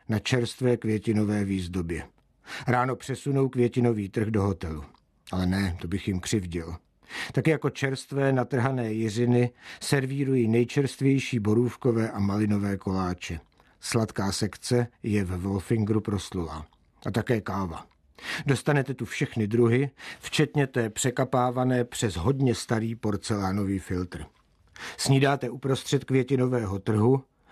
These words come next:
a z okna se díváte na květinový trh.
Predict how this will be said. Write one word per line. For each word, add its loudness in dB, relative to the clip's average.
a -2
z -4
okna 0
se -2
díváte -2
na -4
květinový -4
trh. -12